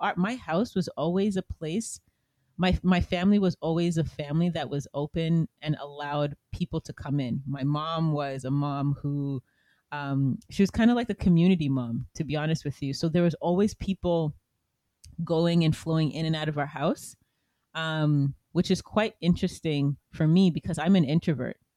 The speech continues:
So I don't know if I liked it or not, but the one thing I do remember is my room was always, like, my sacred place. It was a place where I could escape. I didn't have to talk to nobody. I didn't have to perform. I didn't have to do anything.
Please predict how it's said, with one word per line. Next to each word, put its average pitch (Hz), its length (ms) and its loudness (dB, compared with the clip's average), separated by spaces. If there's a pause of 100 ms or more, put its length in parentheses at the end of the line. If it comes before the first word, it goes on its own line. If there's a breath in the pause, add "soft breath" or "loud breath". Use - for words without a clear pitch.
(240)
So 160 560 2 (380)
I 185 120 0
don't 214 180 4
know 220 180 8
if 214 120 0
I 170 100 0
liked 160 340 -4
it 180 60 4
or 151 100 4
not, 143 320 0 (360)
but 160 340 0 (260)
the 175 80 4
one 190 200 6
thing 190 160 2
I 170 80 2
do 156 220 2
remember 220 600 4 (280)
is 170 460 2
my 170 180 4
room 180 500 6
was 190 180 6
always, 165 480 0
like, 147 200 -8
my 143 140 -4
sacred 147 460 -8
place. - 360 -10
It 143 60 -4
was 139 120 -2
a 143 60 -4
place 160 300 -2
where 151 80 -2
I 143 40 -6
could - 140 -6
escape. 170 540 -6
I - 40 -12
didn't 151 120 0
have 147 120 -2
to 165 60 -10
talk 185 300 -6
to - 80 2
nobody. 185 600 2 (340)
I 160 80 -4
didn't 165 160 2
have 160 160 -2
to 160 80 -6
perform. 196 720 2
I 170 100 0
didn't 185 160 2
have 175 120 0
to 170 80 0
do 165 180 0
anything. 165 480 0